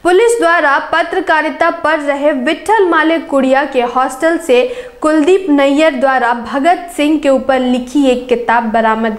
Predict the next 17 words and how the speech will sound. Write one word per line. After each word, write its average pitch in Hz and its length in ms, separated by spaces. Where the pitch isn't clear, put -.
की 226 160
थी। - 200
इसके 254 280
अलावा 240 440
कई 415 240
अखबारों 330 580
के 294 140
टुकड़े 285 460
और 269 260
लेख 277 340
भी 269 200
विठल 269 440
के 254 160
कमरे 254 380
से 277 140
मिले 247 320
थे। - 160